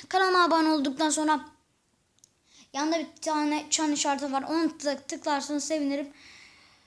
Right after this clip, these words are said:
Hoşça kalın ve bay bay. Bu arada arkadaşlar tekrar söylüyorum.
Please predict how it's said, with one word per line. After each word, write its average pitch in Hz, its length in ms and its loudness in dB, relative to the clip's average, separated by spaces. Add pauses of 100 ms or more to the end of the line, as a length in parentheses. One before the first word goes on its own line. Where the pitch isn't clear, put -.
(520)
Hoşça 233 320 -4
kalın 254 340 -12 (260)
ve 208 100 -16 (180)
bay 214 440 -6
bay. 208 240 -8 (380)
Bu 254 120 2
arada 269 180 4
arkadaşlar 262 420 2
tekrar 269 380 -4
söylüyorum. 247 260 -10